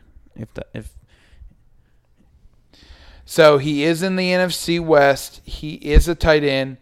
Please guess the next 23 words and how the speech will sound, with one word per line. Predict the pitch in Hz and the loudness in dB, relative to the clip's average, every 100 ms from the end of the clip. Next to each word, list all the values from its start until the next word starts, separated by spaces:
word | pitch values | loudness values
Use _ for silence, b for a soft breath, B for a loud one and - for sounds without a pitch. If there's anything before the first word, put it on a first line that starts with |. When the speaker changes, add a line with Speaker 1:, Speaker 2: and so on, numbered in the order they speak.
| b b b | b b b
Speaker 2:
He's | 139 123 | -12 -10
slightly | - 170 175 180 196 | -4 4 4 4 2
above | 160 135 156 185 180 | 0 2 4 4 2
six | - 220 - | -8 -8 -6
three, | 185 170 175 | -2 -2 -2
but | 160 | -8
slightly | - 131 139 143 | -6 -4 -4 -6
below | 139 127 135 156 170 | -8 -2 0 0 -2
six | - 185 - | -4 -4 -4
six. | - 147 - - b b b b | -2 -2 -2 -14 b b b b
His | 147 143 - | -8 -8 0
age | 151 160 170 | 2 2 -2
is | 156 127 | -8 -10
slightly | - - - 147 151 175 170 | -14 -18 -6 -2 0 0 -4
below | 147 143 131 147 165 180 180 | -4 -6 0 4 4 4 2
twenty-six, | - 170 180 - 156 143 - - b b b | -6 -8 -6 -4 -2 -2 -4 -20 b b b
and | 143 143 | -8 -6
his | 139 123 | -6 -8
number | 143 165 165 156 | -4 -2 0 -2
is | - | -4
slightly | - 147 147 151 165 | -2 0 0 -6 -10
below | - 127 135 131 143 143 147 151 | -10 -6 -4 0 2 2 0 -2
eighty-nine. | 135 135 131 120 113 78 101 | -4 -6 -10 -8 -8 -12 -20